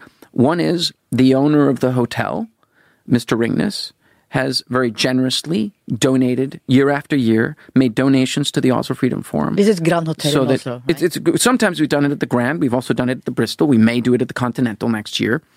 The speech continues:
Speaker 1: Um, however, uh, Mister Ringnes has always been very generous and very welcoming. He has given us some very, very good, good prices. So that's part of it. And the other part of it is,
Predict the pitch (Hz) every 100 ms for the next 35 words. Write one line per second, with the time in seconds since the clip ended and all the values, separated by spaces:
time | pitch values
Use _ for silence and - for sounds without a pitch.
0 | - - - - 120 113 - 151 147 139
1 | 143 - - _ - 139 147 - 139 147
2 | 147 131 131 127 123 120 135 147 143 151
3 | 247 - 127 120 123 120 107 147 180 285
4 | 180 117 117 - - - - 127 131 -
5 | 131 120 - 175 180 139 131 113 113 -
6 | - - 123 123 107 117 101 - 95 -
7 | - - - 156 - - 110 87 143 180
8 | - - - - 156 151 175 247 - 180
9 | 165 165 - - 156 123